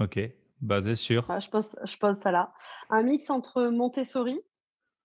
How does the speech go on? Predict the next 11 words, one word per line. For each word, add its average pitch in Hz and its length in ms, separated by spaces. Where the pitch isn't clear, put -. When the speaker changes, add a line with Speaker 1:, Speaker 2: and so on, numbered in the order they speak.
Speaker 2:
euh, 175 760
Charlotte 220 360
Mason, 220 400
qui - 140
est 196 40
l'équivalent, 202 800
euh, 185 220
anglais 220 400
de 208 60
Montessori, 202 640
euh, 180 160